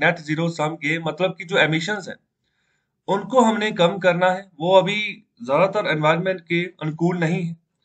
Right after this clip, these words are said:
अगर ambitions ऐसे ही बढ़ती जाएंगी तो उसको कैसे control करें, उसके बारे में बात कीजिए। भारत,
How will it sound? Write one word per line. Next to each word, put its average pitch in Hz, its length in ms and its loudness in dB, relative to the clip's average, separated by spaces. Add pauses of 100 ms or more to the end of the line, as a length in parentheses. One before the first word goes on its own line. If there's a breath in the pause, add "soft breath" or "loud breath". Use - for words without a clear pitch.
(300)
अगर 139 200 0
ambitions 160 460 0
ऐसे 147 280 0
ही 196 80 -2
बढ़ती 170 300 0
जाएंगी 156 360 -4
तो 170 80 -10
उसको 175 200 -12
कैसे 165 320 0
control 175 360 -4
करें, 175 220 -4
उसके 170 280 -4
बारे 165 220 -2
में 170 180 -2
बात 156 260 -2
कीजिए। 165 240 -4
भारत, 156 300 2